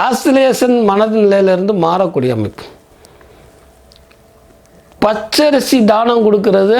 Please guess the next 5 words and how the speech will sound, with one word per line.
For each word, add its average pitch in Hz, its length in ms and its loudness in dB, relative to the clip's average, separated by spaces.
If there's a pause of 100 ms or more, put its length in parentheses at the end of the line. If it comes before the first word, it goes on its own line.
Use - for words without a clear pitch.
(140)
அல்லது 226 360 0 (240)
பச்சரிசி 214 680 -2 (180)
சாதம் 233 540 0
வடித்து 202 320 0 (100)
எல்லாத்துக்கும் 170 600 0